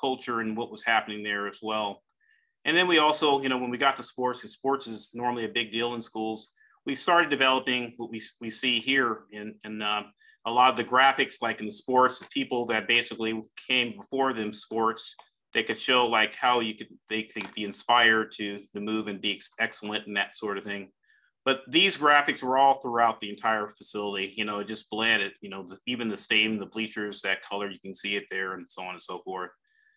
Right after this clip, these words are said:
Um, so a background view of it there. Um, Compton High School, um, I'll move on to the next one here, is another project that,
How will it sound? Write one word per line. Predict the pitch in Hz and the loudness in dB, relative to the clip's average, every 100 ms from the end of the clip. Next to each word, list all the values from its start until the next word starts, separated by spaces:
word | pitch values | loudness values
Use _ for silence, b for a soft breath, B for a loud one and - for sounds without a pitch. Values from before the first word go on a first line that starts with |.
| _ _ - | _ _ -2
Um, | 104 104 | 0 0
so | 101 117 113 110 - | 0 2 2 -2 -2
a | |
background | 110 131 127 120 117 117 107 | 4 4 4 2 4 2 0
view | 120 120 | -2 -2
of | 101 | -2
it | - | 4
there. | 139 139 135 135 _ b b b b _ - | 6 8 6 2 _ b b b b _ 2
Um, | 120 117 - | 4 2 -2
Compton | - 175 175 143 | 2 4 4 4
High | 147 | 4
School, | 143 147 143 143 135 _ - | 4 2 2 2 -2 _ -6
um, | 110 110 104 - | -4 -4 -8 -6
I'll | 110 | -2
move | 127 156 | 2 4
on | 143 | 4
to | 135 | 2
the | 117 | 2
next | 120 120 - | 2 0 -4
one | 113 | -2
here, | 127 120 117 - | 2 2 2 -4
is | 113 113 | -6 -4
another | 110 123 139 | 0 2 2
project | - 135 127 123 123 - | 2 4 4 4 0 2
that, | 113 | 0